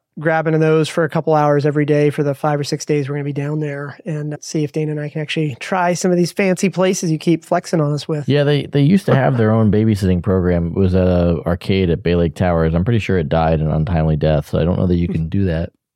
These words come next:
Speaker 2: anymore. But, you know, it's, that'd be cool if there was a reliable, trustworthy babysitting service that you could hit up.
Speaker 1: There, uh, apparently, you know, they all have, like,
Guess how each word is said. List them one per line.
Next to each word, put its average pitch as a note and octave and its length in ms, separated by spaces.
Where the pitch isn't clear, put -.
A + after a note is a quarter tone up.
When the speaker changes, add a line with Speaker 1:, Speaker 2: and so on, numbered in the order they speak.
Speaker 2:
anymore. G#2 400
But, F#2+ 300
you A2 100
know, G2 100
it's, F2+ 280
that'd B2+ 180
be D#3+ 80
cool C#3 220
if G#2 80
there G2 100
was F#2+ 160
a F2 200
reliable, F2+ 680
trustworthy F2 520
babysitting E2+ 460
service - 280
that D2 160
you - 60
could F2+ 100
hit F2 100
up. G1+ 180
Speaker 1:
There, A3+ 280
uh, G#3 320
apparently, - 640
you C#4+ 140
know, B3+ 60
they F#3 100
all E3 160
have, D#3 180
like, D3 300